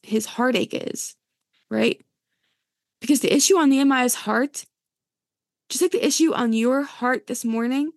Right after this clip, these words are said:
is too big for him, his brothers, and these other men that came to visit him, or even the remnant of families to do on their own. You need God to step in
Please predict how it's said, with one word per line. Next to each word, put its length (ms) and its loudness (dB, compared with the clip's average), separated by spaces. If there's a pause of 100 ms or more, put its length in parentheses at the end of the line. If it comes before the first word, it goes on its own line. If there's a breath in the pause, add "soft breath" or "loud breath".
(440)
is 220 -6
too 400 0
big 260 -2
for 140 -6
him, 460 -2 (500)
his 160 -6
brothers, 680 -2 (360)
and 100 -4
these 120 -2
other 220 0
men 200 0
that 80 -4
came 160 -4
to 60 -2
visit 260 -4
him, 300 -2 (680)
or 60 -8
even 240 2
the 100 0
remnant 480 -2
of 120 -10
families 640 -4
to 100 -8
do 180 0
on 140 0
their 180 0
own. 300 -6 (800)
You 440 2 (240)
need 500 0 (280)
God 420 -4 (280)
to 40 -12
step 480 -2
in 360 -2